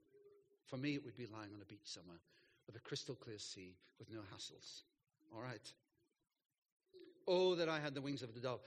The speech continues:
But it's not always possible to do that. Frequently, it's not possible to do that. And even if you do get onto some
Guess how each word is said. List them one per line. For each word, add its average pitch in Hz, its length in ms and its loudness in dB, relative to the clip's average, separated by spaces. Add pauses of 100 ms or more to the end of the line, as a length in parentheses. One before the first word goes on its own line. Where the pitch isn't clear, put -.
(160)
But 185 100 8
it's 165 120 4
not 214 140 6
always 208 240 10
possible 185 440 6
to 170 120 0
do 180 220 6
that. - 360 0 (1080)
Frequently, 185 500 6
it's 156 140 -2
not 180 280 6
possible 156 360 4
to 143 120 -2
do 147 220 4
that. 113 340 -2 (480)
And 147 120 4
even 175 200 6
if 156 140 6
you 165 60 2
do 196 160 6
get 160 160 4
onto 131 160 -2
some 135 340 0